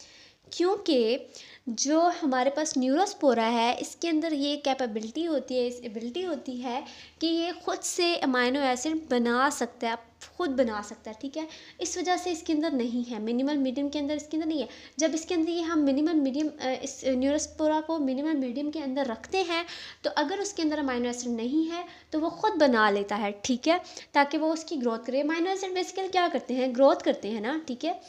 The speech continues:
क्या करते हैं? ग्रोथ करते हैं, ठीक है। अच्छा, अब इसने एक्सपेरिमेंट क्या परफॉर्म करवाया कि इस मिनिमम मीडियम के अंदर इसने, अ, अ, अंदर नहीं, सॉरी,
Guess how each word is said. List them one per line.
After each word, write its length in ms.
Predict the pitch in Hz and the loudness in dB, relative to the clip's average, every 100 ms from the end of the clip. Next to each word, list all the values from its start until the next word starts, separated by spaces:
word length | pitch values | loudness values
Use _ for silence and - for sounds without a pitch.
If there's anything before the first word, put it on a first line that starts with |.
| - - - - _ _ _ - | -20 -20 -20 -20 _ _ _ -4
क्या 120 | 294 | -4
करते 240 | 302 302 | -2 -4
हैं? 220 | 311 370 | -4 -2
ग्रोथ 380 | 262 226 214 - | -2 -2 -6 -8
करते 240 | 233 - 220 | -12 -12 -12
हैं, 280 | 233 - - - _ _ _ _ - _ _ _ _ _ _ _ _ _ _ _ _ _ - - - _ - | -12 -16 -18 -20 _ _ _ _ -20 _ _ _ _ _ _ _ _ _ _ _ _ _ -20 -20 -20 _ -8
ठीक 200 | 247 240 | -6 -4
है। 420 | 311 - - - - - - | -6 -8 -20 -20 -20 -20 -12
अच्छा, 320 | 285 311 214 - - - - | -4 -2 -4 -8 -20 -4 0
अब 120 | 370 | 0
इसने 240 | 403 427 | 0 0
एक्सपेरिमेंट 440 | 403 392 339 359 415 | -2 2 2 2 0
क्या 100 | 440 | 0
परफॉर्म 400 | 427 415 277 285 | -2 0 2 2
करवाया 560 | 302 240 208 226 277 - - - - _ | 2 0 0 0 -2 -6 -18 -20 -20 _
कि 80 | 349 | -4
इस 380 | - - 427 - | -4 -4 -4 2
मिनिमम 540 | 285 294 339 427 427 | 4 6 4 2 2
मीडियम 300 | 294 247 311 440 | 2 2 0 -2
के 60 | 392 | -2
अंदर 440 | 254 220 214 226 - - - - _ - | -2 0 -2 -2 -6 -20 -20 -20 _ -10
इसने, 480 | 285 - 311 311 320 | -4 0 2 2 2
अ, 20 | |
अ, 680 | 269 269 269 - - 277 269 | 2 2 2 -2 0 2 2
अंदर 240 | 269 269 | 2 2
नहीं, 460 | 294 269 269 349 - | 2 2 0 -2 -4
सॉरी, 440 | - 220 220 330 | -6 -4 -2 -4